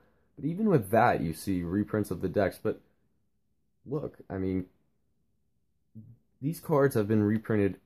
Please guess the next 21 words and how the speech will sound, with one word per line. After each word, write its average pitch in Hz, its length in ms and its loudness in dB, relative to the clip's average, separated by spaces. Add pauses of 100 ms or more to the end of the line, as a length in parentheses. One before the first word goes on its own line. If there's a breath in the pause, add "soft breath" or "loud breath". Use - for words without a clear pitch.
(120)
a 104 80 -8
thousand 110 600 -2
times. 107 320 -4
We 123 120 4
have 127 140 6
a 123 60 6
million 131 600 6
Exodia 104 680 2
heads. 65 320 -6
We 123 120 2
have 135 120 4
a 131 60 4
million 135 540 6
Blue 110 260 2
Eyes 104 160 2
White 95 180 0
Dragons, 87 440 -2
Red 82 180 2
Eyes 98 180 2
Black 90 260 0
Dragons. 73 440 -4